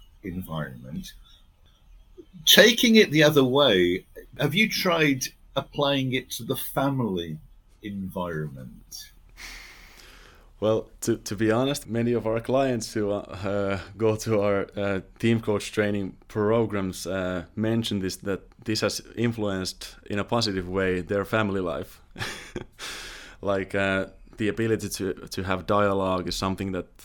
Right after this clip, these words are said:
Speaker 2: that many of the teachers, uh, who come to our trainings are, are saying that it has changed their, their professional identity, it has changed their, uh,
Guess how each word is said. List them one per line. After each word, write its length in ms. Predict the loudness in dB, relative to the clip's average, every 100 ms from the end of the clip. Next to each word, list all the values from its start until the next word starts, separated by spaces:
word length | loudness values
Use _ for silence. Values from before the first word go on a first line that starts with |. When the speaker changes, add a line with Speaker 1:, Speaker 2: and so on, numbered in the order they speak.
| -8
Speaker 2:
that 200 | -8 -6
many 280 | -4 -2
of 140 | -4 -6
the 60 | -10
teachers, 640 | -8 -8 -6 -8 -8 -10
uh, 500 | -10 -8 -6 -6 -6 -8
who 120 | -10
come 180 | -8 -8
to 140 | -8
our 80 | -8
trainings 500 | -6 -6 -6 -8 -8
are, 200 | -6 -6 -6
are 180 | -6 -6
saying 340 | -4 -4 -4
that 240 | -4 -8 -12 -20 -12
it 180 | -10 -6
has 300 | -6 -6 -10 -8
changed 380 | -4 -4 -4 -4
their, 360 | -2 -2 -4 -6
their 200 | -6 -6
professional 600 | -4 0 0 0 0 2
identity, 720 | 0 0 -2 -4 -4 -2 -4 -12 -14
it 120 | -10
has 120 | -8
changed 440 | -4 -2 -2 -2 -6
their, 400 | -6 -4 -4 -8 -10
uh, 360 | -12 -8 -10